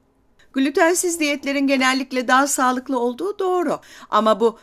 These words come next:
glutensiz diyetteki yiyeceklerin gluten içermemesinden değil, sadece doğaları gereği daha sağlıklı olmalarından kaynaklanıyor. Bu diyette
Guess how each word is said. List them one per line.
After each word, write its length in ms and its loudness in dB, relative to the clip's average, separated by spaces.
glutensiz 800 -2
diyetteki 440 -2
yiyeceklerin 760 -4
gluten 440 -4
içermemesinden 1120 -2
değil, 220 -4
sadece 800 0
doğaları 380 2
gereği 420 0
daha 200 4
sağlıklı 480 -2
olmalarından 720 -4
kaynaklanıyor. 880 -10
Bu 160 -2
diyette 680 -2